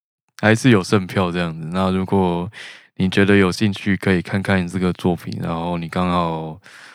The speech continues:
住台中，或者是觉得走一趟也 OK 的话，那四月二十四号、四月二十五号下午在台中歌剧院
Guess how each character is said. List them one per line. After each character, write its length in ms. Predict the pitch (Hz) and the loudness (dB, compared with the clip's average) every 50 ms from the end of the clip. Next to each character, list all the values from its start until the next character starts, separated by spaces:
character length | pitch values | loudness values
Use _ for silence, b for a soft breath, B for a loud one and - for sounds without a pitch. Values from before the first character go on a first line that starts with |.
| B B B | B B B
住 160 | - 117 98 | 0 0 2
台 240 | - - 90 82 78 | 0 0 -2 -2 -2
中， 400 | - 85 85 85 85 85 85 87 | -2 -2 -2 -2 -2 -4 -2 0
或 160 | 90 90 85 | 0 0 0
者 60 | 80 | -2
是 560 | 78 - - 92 87 87 85 82 82 82 82 80 | -4 -4 -2 0 0 0 0 -2 -4 -4 -6 -6
觉 120 | - - 87 | -6 -4 -2
得 400 | 82 90 90 87 87 85 85 82 | 0 0 2 2 2 0 0 -2
走 220 | - - 87 87 85 | -4 -2 -2 0 0
一 60 | 87 | 0
趟 220 | - 104 101 95 | 2 2 2 2
也 480 | 92 87 85 85 82 80 80 80 80 78 | 0 0 0 0 -2 -4 -4 -6 -6 -4
OK 340 | - 95 101 98 - 101 98 | -4 -4 -2 0 2 2 2
的 140 | 92 90 | 2 0
话， 320 | 90 - 101 95 92 87 110 B B B B B B B B B - | 0 2 2 2 2 0 -2 B B B B B B B B B 0
那 300 | 95 95 92 92 87 87 | 2 4 4 4 4 2
四 240 | - - - 104 104 | 0 2 4 6 6
月 160 | 101 98 95 | 8 6 6
二 220 | - 104 98 90 | 6 4 4 4
十 40 | 87 | 2
四 220 | 85 - - 95 | 0 0 -2 0
号、 240 | 92 104 101 92 90 | 4 4 4 4 2
四 200 | - - - 98 | -2 -4 -2 0
月 120 | 92 95 95 | 2 2 2
二 120 | 92 90 | 2 0
十 160 | 85 - 87 | -2 -4 -6
五 160 | 85 76 - | -6 -6 -6
号 300 | 87 - 92 95 87 87 | -4 0 0 2 2 0
下 300 | - - - 104 92 85 | 0 0 0 2 2 2
午 240 | - - - - - 151 | 0 -2 -4 -6 -8 -6
在 320 | - - 90 90 87 87 87 | -2 0 2 2 2 0 0
台 280 | - - 92 90 87 | -2 -4 -2 -2 -2
中 260 | 82 - 95 92 92 92 | 0 2 2 0 0 0
歌 240 | - 98 92 92 | 0 2 2 2
剧 220 | 92 - - 101 90 | 2 2 0 0 2
院 320 | 87 92 95 92 85 82 | 4 4 2 2 2 -2